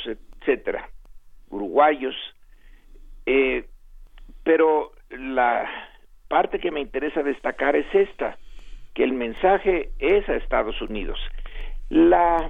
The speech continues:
búsqueda constante, constante de México de una independencia, aunque sea relativa, porque nuestra debilidad política, económica y la frontera con una superpotencia mundial,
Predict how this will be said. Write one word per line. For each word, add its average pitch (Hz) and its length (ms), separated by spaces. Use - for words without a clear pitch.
búsqueda 202 580
constante, 175 800
constante 180 760
de 123 100
México 143 500
de 143 120
una 165 240
independencia, 147 1080
aunque 160 300
sea 214 160
relativa, 190 720
porque 127 760
nuestra 131 500
debilidad 120 640
política, 131 760
económica 123 800
y 104 80
la 95 420
frontera 143 680
con 107 420
una 139 540
superpotencia 143 920
mundial, 135 600